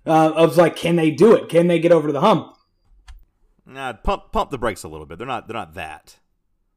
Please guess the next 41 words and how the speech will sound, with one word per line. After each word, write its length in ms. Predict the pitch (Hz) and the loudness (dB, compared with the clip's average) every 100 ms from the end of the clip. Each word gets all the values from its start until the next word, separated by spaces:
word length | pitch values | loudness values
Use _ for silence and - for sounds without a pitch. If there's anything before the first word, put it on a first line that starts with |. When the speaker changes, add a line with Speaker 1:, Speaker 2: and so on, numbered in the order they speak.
| _ _ _ _ _ _ _ - | _ _ _ _ _ _ _ -8
Speaker 1:
I 80 | 156 | -2
mean, 460 | 190 190 170 123 _ _ _ _ _ _ _ | 2 2 0 -6 _ _ _ _ _ _ _
they, 220 | 131 156 170 | -10 -4 0
they've 380 | 180 165 135 120 - | 0 0 -4 -18 -6
made, 500 | 170 208 226 190 165 | 0 2 2 0 -2
what 200 | 214 196 | -2 0
was 160 | 190 | 0
it, 160 | 180 151 | 0 0
like 280 | 160 151 135 _ | -2 -4 -6 _
Speaker 2:
Well, 200 | 233 214 | -14 -12
the 160 | - 175 | -12 -10
Bills 280 | 226 226 156 | -6 -6 -6
went 140 | 190 | -8
to 60 | 165 | -10
four 240 | - 175 | -10 -8
straight 240 | 156 156 117 | -8 -8 -10
Super 200 | - 107 | -12 -14
Bowls. 180 | 92 87 | -14 -14
The 80 | |
Saints 280 | 98 165 160 | -12 -12 -12
ain't 140 | 151 123 | -12 -12
been 120 | 131 | -10
to 60 | |
a 40 | 110 | -10
Super 200 | 135 110 | -12 -12
Bowl 300 | 101 98 92 | -10 -10 -10
in 60 | |
the 80 | 98 | -12
last, 360 | 104 101 90 - | -10 -10 -12 -16
what? 240 | 95 76 _ _ _ _ _ _ _ _ _ _ _ _ _ _ _ - | -18 -18 _ _ _ _ _ _ _ _ _ _ _ _ _ _ _ -14
Fifteen? 340 | 143 - 143 | -14 -12 -12
When's 340 | - 117 170 170 | -12 -12 -10 -4
the 60 | |
last 60 | 170 | 2
Speaker 1:
Ten 80 | 220 | 4
Speaker 2:
time 60 | |
the 60 | 190 | 4
Speaker 1:
years. 260 | 175 175 131 | 4 4 0
Speaker 2:
Saints, 160 | 123 | -8
twelve 260 | - 156 151 | -6 -6 -6
years? 400 | 160 156 - | -10 -12 -16